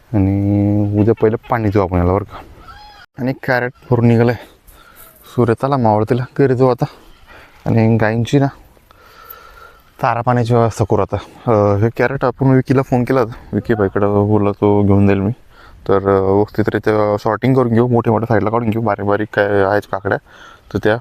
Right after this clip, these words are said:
पॅक करून विकी भाईकडे संध्याकाळी पोच करू आपण. मित्र, आपण कॅरेट घरी आणून ठेवलं आहे, शेळ्यांना खायला टाकायचं आहे.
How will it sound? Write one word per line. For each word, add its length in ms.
पॅक 100
करून 180
विकी 240
भाईकडे 220
संध्याकाळी 380
पोच 140
करू 100
आपण. 160
मित्र, 180
आपण 160
कॅरेट 240
घरी 100
आणून 180
ठेवलं 220
आहे, 140
शेळ्यांना 380
खायला 180
टाकायचं 320
आहे. 140